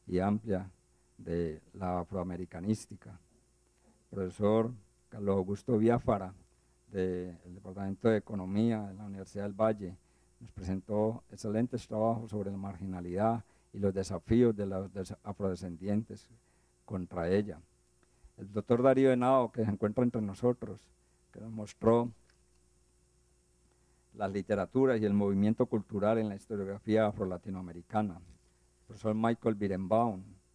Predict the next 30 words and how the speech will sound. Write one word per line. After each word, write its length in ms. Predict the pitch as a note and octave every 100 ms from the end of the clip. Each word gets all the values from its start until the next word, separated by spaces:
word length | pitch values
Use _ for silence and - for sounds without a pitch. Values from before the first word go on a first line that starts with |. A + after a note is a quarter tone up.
| _
con 180 | - G#2
su 120 | G#2+
amplio 260 | G2+ A#2+ A2+
trabajo 460 | G2+ G2 G#2+ A2+
sobre 380 | G#2 G2 F2+ F#2 _ _ _
el 120 | F2
Pacífico 640 | - E2+ - A2 A#2 G2 G2+
y 40 |
la 140 | F#2
etnomusicología 1000 | F2+ F#2 F2+ G2 G2+ F#2+ F2+ F#2 G2+ G#2+ G#2
que 280 | - F#2
él 160 | F#2+ F2+ _ _ _
aborda 640 | - F#2+ G#2 G#2+ G2 G2 G#2 _ _ _ _
con 160 | - F2+
las 120 | F2
comunidades 600 | - F#2+ F2+ F2+ F#2+ G2+
afrodescendientes. 1200 | G#2+ F#2+ F#2+ F2 F2 F2+ E2+ F2+ G2 G#2 G2+ - _ _ _ _ _
El 120 | -
profesor 280 | G#2 F2 A2
Javier 360 | A#2+ A2 A2+ A#2
Ortiz 340 | A2 - G#2+
Casiani 580 | - G2 - A#2 B2 A2+
nos 120 | G2+
mostró 340 | G#2 G2 - G#2+
el 80 |
Caribe 600 | - B2+ A2+ B2 A2+ F#2+ - _ _
en 140 | G2 G2
su 140 | G#2+
faceta 640 | G2+ F#2 G#2 G2 A2+ A2+
afro, 400 | A#2+ - A2+ G2